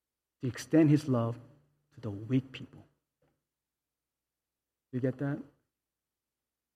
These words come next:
I mean, God's love, we cannot quantify that. I mean, it's unconditional all the time. But his chosen ones, because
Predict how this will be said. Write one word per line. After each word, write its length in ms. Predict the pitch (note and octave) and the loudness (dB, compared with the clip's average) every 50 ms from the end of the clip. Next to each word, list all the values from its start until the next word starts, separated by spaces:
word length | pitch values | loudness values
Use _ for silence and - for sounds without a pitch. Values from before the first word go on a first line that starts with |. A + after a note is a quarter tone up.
| _ - | _ 6
I 60 | F3+ | 8
mean, 80 | E3 D3+ | 8 8
God's 340 | - F3+ G#3 A#3 A3 - | 10 8 8 6 6 6
love, 280 | D#3+ E3 E3+ E3+ C#3 - | 10 12 12 12 12 8
we 80 | D3 D3 | 2 0
cannot 580 | - - F#3 E3+ D#3 D#3+ D#3+ D3+ D3 - - - | 2 2 4 6 8 8 8 6 4 2 -4 -2
quantify 520 | - D3 - E3 D3 - C3 A#2+ A2+ G#2+ | -2 0 0 0 -2 0 0 0 0 0
that. 140 | A#2 G#2+ G#2 | -2 -4 0
I 80 | B2 C3+ | 4 6
mean, 120 | D3 D3+ | 8 6
it's 100 | C#3+ D3 | 6 6
unconditional 680 | - D#3+ D3 D3 - D#3 D#3 C#3+ C#3+ - D3+ C#3 C3+ C3+ | 4 4 4 4 6 4 4 4 4 4 4 2 2 2
all 200 | - - C3 B2 | 2 0 0 0
the 120 | A#2 B2 A#2 | 0 -2 -6
time. 460 | - - A#3+ A#3+ G3+ C3 G#2+ G#2+ A#2 - - _ _ _ _ _ _ _ _ _ _ _ _ _ _ _ _ | -4 -2 0 2 2 2 0 -4 -10 -16 -20 _ _ _ _ _ _ _ _ _ _ _ _ _ _ _ _
But 500 | - E3 D#3 - - - - - - - - _ _ _ _ _ _ _ _ _ _ _ _ _ _ _ _ _ _ _ _ _ _ _ _ _ _ _ _ _ _ _ _ - | 8 8 8 8 4 -6 -14 -18 -20 -20 -20 _ _ _ _ _ _ _ _ _ _ _ _ _ _ _ _ _ _ _ _ _ _ _ _ _ _ _ _ _ _ _ _ 0
his 160 | E3+ D#3 E3+ | 0 0 0
chosen 500 | - - - - F#3+ F#3+ - G3 D3+ B2+ | -6 -8 2 2 2 2 4 0 0 0
ones, 240 | A2+ G#2 G#2 - - - _ _ _ _ _ _ _ _ _ _ _ _ _ | 0 -6 -10 -14 -20 -20 _ _ _ _ _ _ _ _ _ _ _ _ _
because 400 | - D3 D3+ E3 D3+ D3 D3 - | -2 2 6 6 6 6 4 0